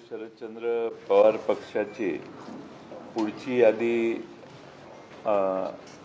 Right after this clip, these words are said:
तिसरी यादी आम्ही घोषित करतोय. आता ही घोषित करताना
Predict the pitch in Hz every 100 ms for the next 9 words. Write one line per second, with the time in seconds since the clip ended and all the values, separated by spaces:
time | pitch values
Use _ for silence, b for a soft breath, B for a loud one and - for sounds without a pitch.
0 | - - 110 - 117 120 113 104 113 113
1 | 113 113 - 98 104 104 104 104 101 95
2 | 90 101 90 104 95 - 101 - - -
3 | - - - - - - - - - -
4 | - - - - - - - - - -
5 | - - - - - - - - - -
6 | - - - - - - - - 107 -
7 | 120 113 113 110 104 - - - - -
8 | - - - - - - - - - -
9 | - - - 110 98 101 - 160 - 120
10 | 101 - 113 117 117 113